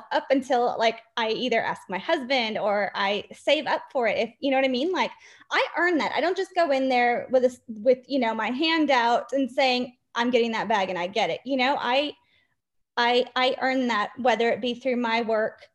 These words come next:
or, um, from bugging my husband enough, you know, that's work too, having to,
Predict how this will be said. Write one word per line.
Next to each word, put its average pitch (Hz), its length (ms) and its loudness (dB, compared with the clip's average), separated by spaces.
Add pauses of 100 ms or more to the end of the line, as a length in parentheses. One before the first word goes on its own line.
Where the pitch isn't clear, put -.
(160)
or, 220 420 4 (320)
um, 220 320 -4 (100)
from 226 160 -2
bugging 226 220 2
my 214 80 -2
husband 202 360 -4
enough, 180 360 -8
you 233 100 -2
know, 190 140 -4
that's 262 280 -2
work - 240 -4
too, - 300 -2
having 233 240 -2
to, 208 140 -2